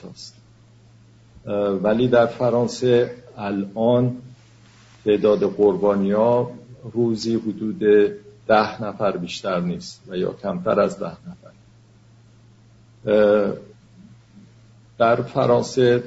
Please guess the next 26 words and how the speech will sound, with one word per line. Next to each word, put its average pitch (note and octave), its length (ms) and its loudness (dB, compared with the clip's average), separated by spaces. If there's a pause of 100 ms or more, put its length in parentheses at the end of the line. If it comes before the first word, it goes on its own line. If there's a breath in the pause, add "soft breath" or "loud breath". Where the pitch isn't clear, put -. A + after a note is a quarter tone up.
جدیداً G#2 680 0
تست A2+ 480 -6
خیلی A#2 300 -2
زیاد G#2+ 420 -2
می‌کنن G2 460 -4 (280)
نسبت G#2+ 600 -2
به G#2 320 2 (260)
زمانی G2 420 0
که - 140 -6
بحران F2+ 480 -4
بود. - 180 -14 (240)
زمانی A2 360 -2
که A#2+ 120 0
بحران G#2+ 460 0
بود A2 220 -6 (840)
در G2+ 160 0
فرانسه F#2+ 500 -2
تست - 440 -4
عملاً G2 460 -2
فقط G#2+ 500 -2
از G#2 280 -8
کسانی G#2 460 -4
که A2 220 -4
بیماری G2+ 680 -2
شدید F#2+ 500 -2
داشتن F#2+ 560 -2